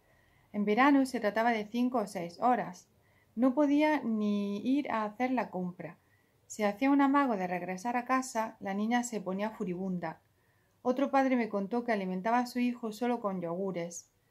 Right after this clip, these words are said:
Sabía que se trataba de una dieta nociva, pero no podía contradecir a su pequeño monstruo de seis años. Tras esta introducción,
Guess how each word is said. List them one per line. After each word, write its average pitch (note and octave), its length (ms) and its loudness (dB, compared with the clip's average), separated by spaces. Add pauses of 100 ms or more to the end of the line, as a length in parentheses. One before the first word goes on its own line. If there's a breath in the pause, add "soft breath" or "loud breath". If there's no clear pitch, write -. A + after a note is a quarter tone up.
(220)
Sabía A3+ 320 0
que B3+ 100 0
se B3+ 120 -4
trataba A3+ 420 2
de G#3+ 60 -4
una G#3+ 200 -2
dieta A3 280 -2
nociva, F3 560 -8 (680 soft breath)
pero F#3+ 220 0
no A3+ 200 -2
podía B3+ 280 2
contradecir A#3 560 0
a A#3 60 0
su G3+ 160 -10
pequeño G3+ 360 -4
monstruo G#3+ 500 -2
de F3 160 -4
seis E3+ 340 -6
años. G3+ 560 -4 (720)
Tras G#3 460 0
esta C4+ 220 0
introducción, B3+ 840 2